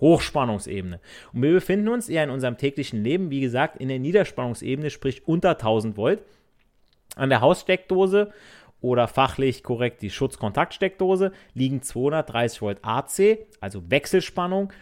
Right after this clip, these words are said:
und in Werkstätten auch gerne mal an Drehstromsteckdosen, im Volksmund auch Starkstrom gerufen, diese dicken roten und, äh, runden Klötze, da liegen auch mal vierhundert Volt A C, also Wechselspannung an.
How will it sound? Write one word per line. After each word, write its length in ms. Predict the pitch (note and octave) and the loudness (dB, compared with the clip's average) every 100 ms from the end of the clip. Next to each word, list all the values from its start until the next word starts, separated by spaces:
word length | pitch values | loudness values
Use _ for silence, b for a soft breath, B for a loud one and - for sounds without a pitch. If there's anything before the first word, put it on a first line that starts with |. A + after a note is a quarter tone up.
| B B - | B B -6
und 180 | B2+ | -6
in 140 | A#2+ A2 | -4 -2
Werkstätten 480 | B2+ D3+ - E3+ C3+ | 0 0 0 -2 -2
auch 180 | A2+ - | -4 -2
gerne 280 | A#2+ C3 | -2 -2
mal 300 | C#3+ C3+ C3 - | -2 -2 -2 -4
an 220 | G#2+ A2 | -4 -4
Drehstromsteckdosen, 1160 | - B2 E3 - E3 D#3+ - D#3+ E3 D#3+ E3 D3+ | -2 0 -2 -2 -6 -4 -4 -4 -2 -2 -2 -4
im 140 | G2 | -6
Volksmund 500 | - A2+ - A2 G#2+ | 0 0 0 -6 -6
auch 180 | F#2+ G2 | -8 -8
Starkstrom 920 | - - G#2 B2 - - A#2 B2+ B2+ | -10 -2 2 0 -2 -8 0 2 2
gerufen, 600 | B2 A2+ B2 A#2+ C#3 C3 B B B | 0 0 0 -2 -4 -6 B B B
diese 240 | A#2+ G2+ A2+ | -6 -4 -2
dicken 320 | D3+ C#3+ D3 | -2 -2 -2
roten 480 | A2 A#2+ D3+ - C3+ | 2 2 2 -2 -8
und, 360 | A2 A2 - | -6 -8 -10
äh, 160 | - G#2+ | -8 -4
runden 420 | G#2 C3+ D3 A#2 | 0 0 0 -6
Klötze, 500 | A2 C#3 D3 - D3+ | 2 2 2 2 0
da 140 | C#3+ | 2
liegen 280 | G#2+ A2+ C3+ - | -2 -2 -4 -4
auch 180 | A2 A#2+ | -6 -6
mal 200 | C3 C3 _ | -8 -10 _
vierhundert 840 | _ - - C#3+ E3+ D#3+ D#3 C3 A2 | _ -20 -4 8 10 10 10 8 8
Volt 300 | A2+ A2+ - b b | 6 6 4 b b
A 260 | A#2 B2+ B2 | 2 2 2
C, 480 | - - A2 G2+ F2 b | 0 0 2 0 -2 b
also 220 | - G2+ G#2 | -6 -4 -2
Wechselspannung 720 | A2 A#2+ G#2 - F#2+ F2+ F2+ | -2 -4 -6 -4 -6 -6 -10
an. 220 | E2+ E2 | -14 -16